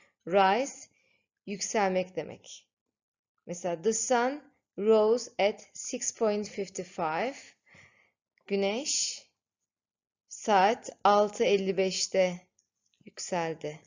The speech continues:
Ne deriz Türkçe'de bilmiyorum. Güneş doğdu. Unemployment is, e, rising these days.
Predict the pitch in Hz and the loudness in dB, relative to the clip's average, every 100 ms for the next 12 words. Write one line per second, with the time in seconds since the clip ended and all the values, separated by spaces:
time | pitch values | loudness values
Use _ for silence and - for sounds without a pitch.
0 | _ _ _ _ _ _ _ _ - 196 | _ _ _ _ _ _ _ _ -4 0
1 | 185 180 170 - 185 - 180 190 180 180 | 2 0 -2 -8 -12 -6 -2 0 0 -2
2 | 165 165 170 180 - 185 185 180 - 190 | -2 -4 -6 -12 -12 -4 -4 -4 2 4
3 | 180 170 170 160 _ _ _ _ _ _ | 4 4 -2 -4 _ _ _ _ _ _
4 | _ _ _ - _ _ _ - 254 277 | _ _ _ -20 _ _ _ 8 10 10
5 | 277 269 277 285 269 262 254 247 - _ | 6 2 0 2 0 -2 -6 -8 -14 _
6 | - _ _ _ 208 208 202 202 202 190 | -20 _ _ _ -4 -2 0 0 -2 -6
7 | 196 _ _ _ _ _ 190 208 196 175 | -14 _ _ _ _ _ 0 2 4 2
8 | 165 190 240 - 202 196 190 185 160 160 | -2 -2 -4 -6 -2 -2 -2 0 0 -2
9 | 170 - | -8 -16